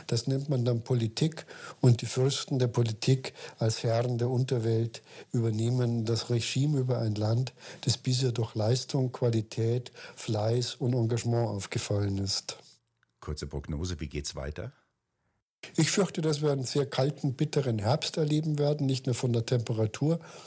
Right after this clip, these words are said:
Speaker 1: sondern dass wir diese Arbeitslosigkeit, die sich ja jetzt in vielen Bereichen aufbaut, wir werden das erleben. Wir werden ein gigantisches Haushaltsdefizit erleben.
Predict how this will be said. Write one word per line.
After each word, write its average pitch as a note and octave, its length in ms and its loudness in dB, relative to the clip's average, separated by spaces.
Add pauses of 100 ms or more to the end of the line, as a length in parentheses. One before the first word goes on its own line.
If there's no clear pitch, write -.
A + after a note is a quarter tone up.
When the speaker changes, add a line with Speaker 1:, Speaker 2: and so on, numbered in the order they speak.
(220)
Speaker 1:
sondern B2+ 380 0
dass B2 240 0
wir A#2+ 180 2 (300)
diese A#2 380 2
Arbeitslosigkeit, B2+ 1040 2
die B2+ 120 2
sich A#2+ 240 0
ja A#2+ 120 0
jetzt A#2+ 260 0
in A#2 80 -6
vielen C#3 320 0
Bereichen A#2 600 0
aufbaut, C#3 680 0 (1300)
wir A#2 200 0
werden A#2+ 280 2
das A2 160 2
erleben. D3 560 0
Wir B2 140 2
werden B2 240 2
ein A2+ 140 0
gigantisches C3 720 0
Haushaltsdefizit C3+ 1000 0
erleben. C3+ 540 2